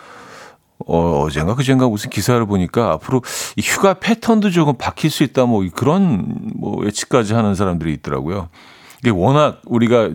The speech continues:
그, 어, 휴가를 가는 시간이 덥다 보니까, 어, 가는 장소와 또 날짜 이런 것들이 조금 앞으로 변할 수 있다.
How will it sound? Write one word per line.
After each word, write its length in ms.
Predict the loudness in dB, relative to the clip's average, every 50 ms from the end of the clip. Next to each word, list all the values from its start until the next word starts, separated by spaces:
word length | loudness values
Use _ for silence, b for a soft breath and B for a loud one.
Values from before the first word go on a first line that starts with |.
| -8 -12 _
그, 340 | -2 0 0 2 0 0 -2 B B B B B B B B B B B B
어, 220 | 0 0 0 0
휴가를 640 | -2 -2 -2 0 0 2 2 2 0 0 -2 -4 -6
가는 240 | -4 -2 -2 0 0
시간이 300 | -2 -2 -2 0 0 -2 -2
덥다 360 | -2 -4 -6 -2 -2 -2 -2
보니까, 680 | -2 -4 -4 -6 -4 -2 -2 0 0 -2 -4 -6 -10 B B B B B B
어, 140 | -6 -4 -2
가는 300 | -2 -2 0 0 0 -2
장소와 720 | -2 -2 0 2 2 2 2 2 2 2 0 -2 -4 -6 -8
또 120 | -8 -6
날짜 300 | -4 -2 -4 -2 0 0
이런 220 | 0 0 0 0 0
것들이 320 | -2 -2 -4 -4 -6 -2
조금 240 | -2 -2 0 0 0
앞으로 240 | 0 0 -2 -6 -8
변할 360 | -4 -4 -2 0 0 0 0
수 120 | -2 -2
있다. 520 | -4 -2 -2 -2 -2 -2 -2 -4 -6 -10